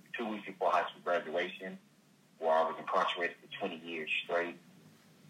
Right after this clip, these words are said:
Got out parole August twenty-seventh, two thousand eighteen. From there, I started to work in the community as an organizer and kinda just put things together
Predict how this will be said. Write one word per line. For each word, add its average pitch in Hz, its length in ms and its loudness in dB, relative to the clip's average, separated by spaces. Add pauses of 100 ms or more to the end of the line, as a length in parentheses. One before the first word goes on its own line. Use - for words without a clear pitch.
(400)
Got 90 180 6
out 87 260 2 (220)
parole 98 640 4
August 95 300 2 (120)
twenty-seventh, - 600 -2 (140)
two 101 100 -10
thousand 92 440 0
eighteen. 104 560 -6 (1000)
From - 140 -8
there, - 260 4
I - 120 -4
started 87 360 0
to - 60 -10
work 90 300 0
in 82 100 -8
the 80 60 -10
community 87 560 -4
as 80 180 4
an - 100 -16
organizer 85 760 0 (640)
and 87 100 0
kinda 92 220 4
just - 200 -8
put 110 220 -2
things 101 240 2
together - 480 2